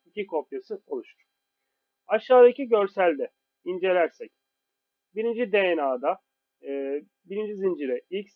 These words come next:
ikinci zincire Y dersek, zincirler arası bağlar kopar. X'in karşısına Y üssü, Y'nin karşısına da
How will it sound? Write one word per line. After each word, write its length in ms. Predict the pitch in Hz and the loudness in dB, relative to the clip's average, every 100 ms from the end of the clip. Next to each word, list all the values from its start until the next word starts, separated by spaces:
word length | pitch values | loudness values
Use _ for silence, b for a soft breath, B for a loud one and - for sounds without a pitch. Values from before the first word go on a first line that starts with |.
| _ _ | _ _
ikinci 360 | 185 202 208 202 | -16 -10 -8 -6
zincire 480 | 156 143 160 202 208 _ _ | -6 -6 -4 -6 -8 _ _
Y 280 | 165 170 156 | 2 6 6
dersek, 440 | 127 110 - 196 202 _ _ _ _ _ - | 4 -8 -8 -8 -8 _ _ _ _ _ -8
zincirler 520 | 175 202 190 196 202 | -6 -6 -6 -2 2
arası 440 | 175 151 147 123 | 2 0 -6 -6
bağlar 360 | 131 147 127 110 | -2 -2 -2 -6
kopar. 440 | 180 180 196 202 - _ _ _ - | -6 -2 0 0 -4 _ _ _ -20
X'in 380 | 185 _ 226 | -20 _ -6
karşısına 680 | 214 185 160 147 139 123 104 _ _ | 2 4 4 2 -10 -12 -12 _ _
Y 340 | 139 165 185 | 0 4 4
üssü, 440 | 196 196 208 208 202 _ _ _ _ _ _ _ _ | 2 -4 0 0 0 _ _ _ _ _ _ _ _
Y'nin 340 | 165 185 214 226 | -2 0 0 0
karşısına 440 | 180 160 - 175 | 2 2 2 -4
da 140 | 208 | -4